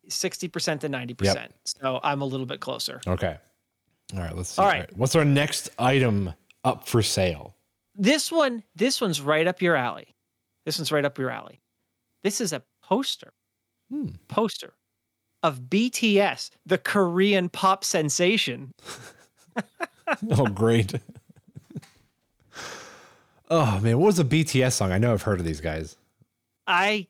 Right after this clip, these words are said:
Speaker 1: can't even think of one off the top of my head. And just like you, though, I know at some point in time, I'm sure I've heard one.
Speaker 2: Yeah.
Speaker 1: But yes, I ha-, I picked this out and I immediately thought of you.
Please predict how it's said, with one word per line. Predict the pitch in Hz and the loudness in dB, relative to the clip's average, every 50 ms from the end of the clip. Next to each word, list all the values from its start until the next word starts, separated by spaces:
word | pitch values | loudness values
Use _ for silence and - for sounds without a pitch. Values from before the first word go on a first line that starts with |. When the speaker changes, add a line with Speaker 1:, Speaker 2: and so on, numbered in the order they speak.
| _ _ | _ _
Speaker 1:
can't | - - - - 196 185 190 202 - | -12 -12 -4 -2 0 0 0 -2 -2
even | 190 175 156 151 139 127 | -2 0 0 0 -2 -2
think | - 160 165 156 | -2 -4 -2 -2
of | 196 185 | -2 -2
one | 185 185 | 0 0
off | 185 185 | 0 -2
the | 190 | -4
top | 185 - 180 175 170 180 | -2 0 0 0 0 -2
of | 190 | -2
my | 180 185 | -2 -2
head. | 180 175 156 151 147 | -2 0 -2 -2 -2
And | - 147 131 | -2 -4 -2
just | 120 143 147 - - | 0 0 -2 0 0
like | 170 160 165 - - | -2 -2 -2 -4 -8
you, | 160 165 160 | -10 -4 -2
though, | 170 175 180 180 - - | 0 2 2 0 0 0
I | 170 165 175 170 | 0 0 0 0
know | 160 160 180 185 165 | 0 0 2 2 2
at | 139 135 | 0 0
some | - - - 147 147 156 | -2 -4 -2 -2 -2 -2
point | 139 151 139 139 135 135 | -2 -2 -4 -2 -4 -6
in | 131 | -8
time, | - - 143 135 131 123 123 | -6 -2 -2 0 0 -2 -2
I'm | 127 135 131 127 | -4 -4 -6 -6
sure | 120 - - - 143 143 139 | -6 -6 -2 0 2 2 2
I've | 127 123 123 | 0 -4 -8
heard | - - 127 139 139 131 | -4 -2 -2 -2 -2 -2
one. | 127 123 123 123 127 - _ | -6 -10 -10 -12 -14 -14 _
Speaker 2:
Yeah. | 104 98 92 95 | -4 -2 0 0
Speaker 1:
But | - 85 170 | 0 0 2
yes, | 175 175 160 123 - - - - - - 156 165 | 2 2 2 0 -4 -8 -12 -10 -8 -4 -4 -2
I | - 160 156 160 175 | 0 2 0 0 0
ha-, | 175 196 185 - | 0 -2 -2 0
I | 170 170 | 0 -2
picked | 165 - 196 196 - | -2 -2 -8 -6 -4
this | - 196 - 202 | -4 -2 0 0
out | 180 175 - | 0 0 -2
and | 160 147 147 | -2 -2 -2
I | |
immediately | 147 147 143 139 143 147 156 170 196 220 240 220 214 196 165 156 | -2 -2 -2 -2 -2 -2 0 0 0 0 0 0 -2 -4 -6 -8
thought | 135 - - 131 127 123 | -4 -2 -2 0 0 -2
of | 120 120 | -6 -10
you. | 120 110 - - | -14 -16 -16 -18